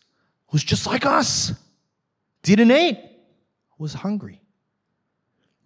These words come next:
It's really important for us to understand this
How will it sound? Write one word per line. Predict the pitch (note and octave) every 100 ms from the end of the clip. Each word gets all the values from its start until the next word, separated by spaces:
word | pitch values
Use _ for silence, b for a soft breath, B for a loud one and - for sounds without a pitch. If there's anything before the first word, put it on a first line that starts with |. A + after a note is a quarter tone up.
| _ _
It's | D3 - -
really | E3 A#3+ C4+ A3
important | F#3 G3+ G#3+ G3
for | E3+
us | E3+
to | -
understand | D3+ D3 C#3+ C#3 C#3+
this | F#2 -